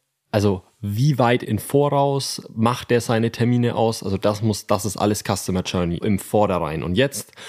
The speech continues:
musst du dich hinsetzen und musst deinen perfekten Way to go für deine Patienten einmal aufschreiben. Also sprich,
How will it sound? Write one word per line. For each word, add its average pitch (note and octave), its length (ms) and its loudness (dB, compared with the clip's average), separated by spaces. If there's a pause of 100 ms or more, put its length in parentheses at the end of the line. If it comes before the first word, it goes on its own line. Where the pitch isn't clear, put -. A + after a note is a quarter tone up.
(220)
musst - 200 -4
du G#2+ 40 0
dich G2 120 -4
hinsetzen C3 480 0
und G2 80 0
musst G2 260 -2
deinen A#2 320 2
perfekten - 440 -4
Way A#2+ 140 4
to - 140 -6
go B2 380 2 (320)
für - 220 2
deine A2 200 2
Patienten C3 680 0
einmal G2 440 0
aufschreiben. F2+ 640 0
Also F2 160 -4
sprich, C3 400 -2